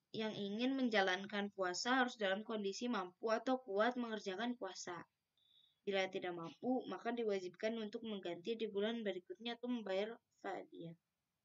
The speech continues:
Syarat sah puasa terakhir adalah mengetahui awal bulan Ramadan dengan cara melihat hilal secara langsung dan persaksian dapat dipercaya.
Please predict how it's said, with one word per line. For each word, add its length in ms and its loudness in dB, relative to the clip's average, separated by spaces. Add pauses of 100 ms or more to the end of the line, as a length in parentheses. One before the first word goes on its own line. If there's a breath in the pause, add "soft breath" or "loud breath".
(840 soft breath)
Syarat 540 6
sah 400 -2
puasa 340 0
terakhir 560 0
adalah 400 0
mengetahui 680 0
awal 320 2
bulan 320 0
Ramadan 580 -2 (380 loud breath)
dengan 260 2
cara 320 4
melihat 400 4
hilal 640 -4
secara 800 -2
langsung 480 -6
dan 240 -4 (840)
persaksian 960 0
dapat 260 2
dipercaya. 640 -2